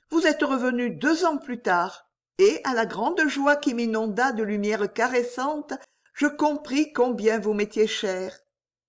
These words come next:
Puis, de nouveau, vous avez fui vers les pays lointains, allant, revenant,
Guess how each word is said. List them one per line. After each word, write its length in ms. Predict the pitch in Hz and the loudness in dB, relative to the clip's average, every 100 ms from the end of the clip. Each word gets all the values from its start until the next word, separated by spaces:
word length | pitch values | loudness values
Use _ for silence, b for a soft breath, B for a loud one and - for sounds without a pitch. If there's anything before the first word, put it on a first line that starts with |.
| _ _ _ | _ _ _
Puis, 300 | - 262 330 494 | -4 0 2 0
de 120 | 196 247 | -2 0
nouveau, 560 | 247 233 202 254 370 - _ _ | 0 -2 -2 0 -2 -6 _ _
vous 140 | 269 285 | -2 2
avez 200 | 262 262 | 2 0
fui 380 | - - 247 311 | -4 -2 0 2
vers 200 | 294 269 | 0 -2
les 100 | 269 | -4
pays 320 | 254 254 247 | -4 -2 -2
lointains, 720 | 220 220 240 240 185 190 240 _ _ - | 0 2 0 -4 -6 -4 -8 _ _ 0
allant, 480 | 285 277 220 247 262 | 2 2 0 0 -4
revenant, 680 | 220 285 285 285 254 254 269 | -2 0 0 0 0 -2 -4